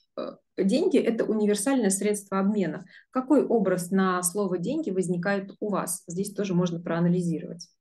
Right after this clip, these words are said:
Дальше. Риск. Вот, э, риск, с этим достаточно часто мы имеем дело. Так.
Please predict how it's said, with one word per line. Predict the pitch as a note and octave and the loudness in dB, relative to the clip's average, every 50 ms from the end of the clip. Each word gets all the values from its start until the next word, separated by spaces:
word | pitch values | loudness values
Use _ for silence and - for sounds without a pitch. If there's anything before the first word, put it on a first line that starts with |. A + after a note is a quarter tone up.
| _ _ _ _ _ - - - - - - _ _ - - - - - _ _ _ _ - G3 | _ _ _ _ _ -20 -20 -20 -20 -20 -20 _ _ -20 -20 -20 -20 -20 _ _ _ _ -2 2
Дальше. | G#3 A3+ G#3+ F#3+ F3+ - - G3 - - - | 4 4 4 4 2 0 -2 -2 -2 2 4
Риск. | - D4+ C#4 - - - - - - - _ _ _ _ - - - | 4 4 4 2 2 -2 -6 -10 -16 -16 _ _ _ _ -18 -10 -4
Вот, | F#3+ A3 A3 A3 - | -2 0 -2 -2 -2
э, | - - G3+ G3+ - - A3 | -2 0 2 2 2 0 0
риск, | C4 D#4+ - - - - | 0 0 -2 -2 -6 -4
с | - B3 | 0 0
этим | A#3+ A#3+ A3+ A3+ G#3 | 0 0 0 -2 -2
достаточно | G3 G3 - - A3 A3 A3 - - G#3+ G#3 G3 | -2 -2 -2 -4 -4 -4 -4 -6 -4 -2 -2 -2
часто | G3 B3 B3+ C4+ C4 - - - A3 G#3+ G3+ F#3+ - - | 0 0 0 0 0 -2 -4 -2 0 0 0 -2 -4 -4
мы | - F#3+ F#3+ F3+ F#3+ G3+ G3+ G3+ | -2 -2 0 2 2 2 2 2
имеем | G3+ G#3 G#3 G#3 G3+ F#3+ F#3+ F3 F3 E3+ - - - - - - _ - - | 2 2 2 2 2 2 2 0 -2 -6 -14 -18 -20 -20 -20 -20 _ -14 -10
дело. | F3+ E3+ E3+ G3 A3 A#3+ B3 B3 A#3 A3+ A3+ A3 - - - _ _ _ | -8 -8 -6 -4 -2 0 2 2 2 0 -2 -4 -6 -10 -20 _ _ _
Так. | - F3+ E3+ E3+ E3+ | -14 -12 -12 -12 -14